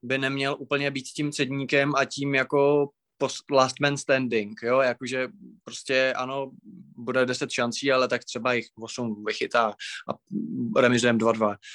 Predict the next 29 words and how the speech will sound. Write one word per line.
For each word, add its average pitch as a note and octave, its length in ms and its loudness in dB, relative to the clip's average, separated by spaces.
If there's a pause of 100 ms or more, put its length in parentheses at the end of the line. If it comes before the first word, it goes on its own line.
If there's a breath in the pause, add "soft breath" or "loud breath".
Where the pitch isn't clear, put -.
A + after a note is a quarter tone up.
(260 loud breath)
Eh, A#2+ 180 4
spíš B2 240 -8
mi E3 120 0
řekni D#3+ 280 0
teda D#3+ 400 4 (1300)
tu D3 100 -4
moji D3+ 160 -2
otázku, D3 480 2
vlastně, D3+ 260 -8
kterou D3 160 -6
jsem D#3 200 -4
už C#3+ 100 -6
trochu D3 240 0
řekl D#3 180 2
v - 40 -12
té E3 100 2
minulý, C3 640 2
eh, B2+ 260 4 (720)
jako, D#3+ 400 2
jak C#3+ 220 2
moc G#3 240 -2
je F#3+ 60 -4
pro-, D3+ 180 -6 (100)
jako D3+ 320 2
všichni E3 480 -4
víme D3 460 0
u C3 220 -6
útočníků, B2+ 880 -2
obránců, B2+ 1000 2